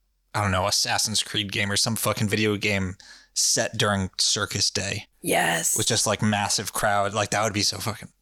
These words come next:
Speaker 1: that'd be
Speaker 2: Yeah. People called it the greatest free show on earth. Going to, like, watch the circus get put up
Speaker 1: Oh, and there
Speaker 2: and
Speaker 1: was
Speaker 2: torn down.
Speaker 1: probably so much vice going on.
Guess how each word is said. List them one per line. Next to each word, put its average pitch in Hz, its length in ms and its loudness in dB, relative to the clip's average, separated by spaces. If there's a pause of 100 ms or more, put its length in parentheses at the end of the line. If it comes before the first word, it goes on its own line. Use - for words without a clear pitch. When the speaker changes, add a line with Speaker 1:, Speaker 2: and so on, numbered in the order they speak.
(120)
Speaker 1:
that'd - 140 -20
be 143 100 -6
Speaker 2:
Yeah. 180 320 2 (260)
People 269 220 0
called 277 300 2
it 254 80 0
the 220 80 2
greatest 196 480 2
free 196 240 0
show 165 300 2
on 165 200 2
earth. 160 440 -2 (520)
Going 185 300 4
to, 175 100 4
like, 170 240 2
watch 175 260 2
the 175 80 -2
circus 170 440 0
get 160 200 0
put 170 160 2
up 160 240 2
Speaker 1:
Oh, 143 200 4
and 107 120 2
there 107 60 2
Speaker 2:
and 98 40 2
Speaker 1:
was 92 80 0
Speaker 2:
torn 170 240 2
down. 160 200 2
Speaker 1:
probably 98 300 0
so - 640 2
much 98 300 0
vice 143 580 0
going 101 300 2
on. 92 300 0